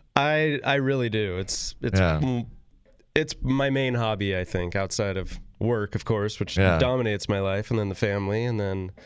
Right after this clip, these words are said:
Speaker 2: Uh-huh.
Speaker 1: um, I really like to get outside,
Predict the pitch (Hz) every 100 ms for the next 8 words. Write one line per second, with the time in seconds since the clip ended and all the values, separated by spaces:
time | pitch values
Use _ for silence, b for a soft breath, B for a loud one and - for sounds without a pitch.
0 | 90 82 82 - 107 101 98 98 110 120
1 | 123 127 123 127 120 104 - 131 127 120
2 | 131 120 120 131